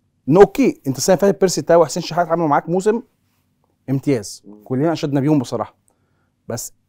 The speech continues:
Speaker 1: ما أنت زي برضه ما بتذاكر المنافسين، منافسين، آه، بيذاكروك.
Speaker 2: مم.
Speaker 1: وزي ما أنت بت-، بتدرس خططهم والتاكتكس بتاعتهم، هم برضه بيدرسوك. تمام؟
Speaker 2: أكيد.
Speaker 1: أكتر حاجة أنا بقول لك أهو، افتكر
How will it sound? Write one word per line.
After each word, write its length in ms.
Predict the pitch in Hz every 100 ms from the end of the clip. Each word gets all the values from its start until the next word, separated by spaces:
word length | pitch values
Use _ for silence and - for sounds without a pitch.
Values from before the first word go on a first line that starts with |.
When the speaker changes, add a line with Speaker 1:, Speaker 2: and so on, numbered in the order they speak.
| -
Speaker 1:
ما 160 | 98 120
أنت 160 | -
زي 180 | 104 139
برضه 260 | 143 156 139
ما 80 | 104
بتذاكر 540 | 107 95 127 156 139
المنافسين، 680 | 117 113 107 - 147 170 113
منافسين، 680 | 113 - 151 160 135 110
آه، 340 | 95 85 71 52
بيذاكروك. 760 | 50 117 107 110 165 185 _ _ 107
Speaker 2:
مم. 140 | 104 _ -
Speaker 1:
وزي 240 | 110 117
ما 100 | 123
أنت 460 | 135 120 113 110 104
بت-، 280 | 98 107 -
بتدرس 460 | - 143 131 123
خططهم 460 | - 110 143 - 123
والتاكتكس 380 | 104 131 135 -
بتاعتهم، 240 | 101 139 -
هم 100 | 131
برضه 180 | 156 160
بيدرسوك. 580 | 139 117 123 165 _ _ _ _ _
تمام؟ 220 | 98 135 - _ -
Speaker 2:
أكيد. 280 | - 104 95 _ _ _ _
Speaker 1:
أكتر 340 | - - - 151
حاجة 360 | - 143 120
أنا 80 | 110
بقول 180 | 117 131
لك 120 | 131
أهو، 100 | 107
افتكر 460 | 107 - - -